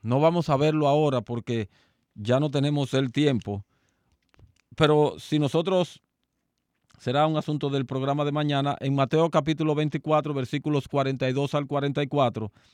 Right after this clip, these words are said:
el Señor advierte a sus discípulos, "Velad, pues, porque no sabéis a qué hora ha de venir vuestro Señor".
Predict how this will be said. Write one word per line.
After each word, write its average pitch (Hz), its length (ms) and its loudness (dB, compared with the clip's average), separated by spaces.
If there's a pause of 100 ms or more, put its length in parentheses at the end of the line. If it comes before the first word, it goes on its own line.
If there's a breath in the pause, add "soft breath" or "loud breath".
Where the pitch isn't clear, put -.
(680 soft breath)
el 131 140 0
Señor 151 420 4
advierte 131 840 2 (880)
a 117 80 0
sus 143 160 0
discípulos, 127 640 0 (320)
"Velad, 139 680 4 (160)
pues, 135 600 -2 (220)
porque 120 320 -2
no 127 160 0
sabéis 117 520 0
a 85 120 -6
qué 127 180 0
hora 95 380 0
ha 104 140 -6
de 107 100 -6
venir 104 460 -6
vuestro 90 360 -8
Señor". 80 360 -8